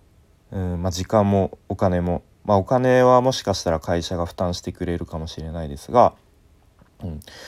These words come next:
まあ、ふとそんなに必要なのかなと思ったりもしますよね。で、やっぱりこれも、こう、終身雇用が前提だから、その、自分の、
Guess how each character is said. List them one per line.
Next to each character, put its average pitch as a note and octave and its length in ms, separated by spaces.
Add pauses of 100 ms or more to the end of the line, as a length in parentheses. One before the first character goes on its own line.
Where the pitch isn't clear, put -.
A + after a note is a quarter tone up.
(1160)
ま C3 80
あ、 - 20
ふ F3+ 140
と - 320
そ - 180
ん F#3 120
な F#3 100
に E3+ 300 (720)
必 - 300
要 B2+ 600 (680)
な C#3 140
の F#2 100
か E2 140
な F2+ 160
と - 120
思 F#2+ 200
っ F#2 60 (280)
た E2 100
り D2 100
も D#2 100
し - 140
ま E2 100
す - 140
よ - 80
ね。 B2+ 260 (280)
で、 - 80
や F3 60
っ - 20
ぱ A3+ 140
り E3+ 80
こ D3 140
れ D3 100
も、 D#3 420 (320)
こ - 80
う、 - 20
終 D#3 300
身 D#3 320
雇 E3+ 220
用 B2 180
が F#2+ 100
前 A2 320
提 A2 280
だ A2 100
か G2+ 160
ら、 C#3+ 300 (1160)
そ - 160
の、 D#2 460 (1400)
自 G2 160
分 A2 220
の、 G#2 300